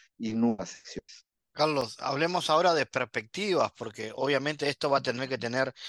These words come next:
Speaker 2: algún tipo de salida. Hay que estar alerta de los movimientos populares contra los avances de las ultraderechas. Eh, ¿cómo incide la crisis internacional y esta crisis en este aspecto?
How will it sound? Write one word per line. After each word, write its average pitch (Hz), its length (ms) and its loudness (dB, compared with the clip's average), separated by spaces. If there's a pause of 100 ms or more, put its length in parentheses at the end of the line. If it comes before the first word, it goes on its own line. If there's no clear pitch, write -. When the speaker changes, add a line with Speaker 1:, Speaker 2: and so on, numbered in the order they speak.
(340)
Speaker 2:
algún 127 320 -2
tipo 135 280 0
de 120 60 4
salida. 131 480 4 (300)
Hay 135 140 0
que 156 100 -4
estar 160 240 4
alerta 160 520 4
de 123 200 0
los 120 160 -6
movimientos 123 500 -2
populares 131 640 2
contra 113 340 -4
los 113 220 0
avances 151 480 2
de 113 260 -2
las 107 300 -2
ultraderechas. 127 960 2 (420)
Eh, 117 260 -2 (260)
¿cómo 220 220 2
incide 156 440 2
la 120 160 2
crisis 135 340 -6
internacional 123 960 0 (380)
y 123 100 -4
esta 135 260 0
crisis 156 440 -4
en 123 80 -2
este 131 180 -2
aspecto? 110 600 -2